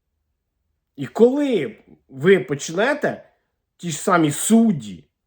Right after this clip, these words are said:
ті ж самі прокурори, ті ж самі поліцейські, коли ви почнете виконувати свою роботу, не замовні справи там строчити, з-, е,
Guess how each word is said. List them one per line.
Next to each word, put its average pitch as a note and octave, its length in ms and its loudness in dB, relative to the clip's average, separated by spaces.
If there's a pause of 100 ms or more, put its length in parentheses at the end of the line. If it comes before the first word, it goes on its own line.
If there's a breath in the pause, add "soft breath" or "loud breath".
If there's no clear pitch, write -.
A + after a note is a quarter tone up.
(180)
ті A2 120 -16
ж - 80 -10
самі G3+ 260 0
прокурори, D3 640 -6
ті - 160 -20
ж G#2 60 -16
самі D3 180 -6
поліцейські, A2 520 -16
коли C#3 200 0
ви G#3 100 6
почнете D3 480 -4
виконувати A2+ 560 -6
свою G#2+ 280 -10
роботу, F#2+ 360 -12 (320 soft breath)
не G3+ 160 6
замовні C4+ 680 2
справи A3+ 520 0
там D#3+ 180 -4
строчити, F3+ 840 -8 (360 soft breath)
з-, C#3 160 -10
е, D3+ 400 0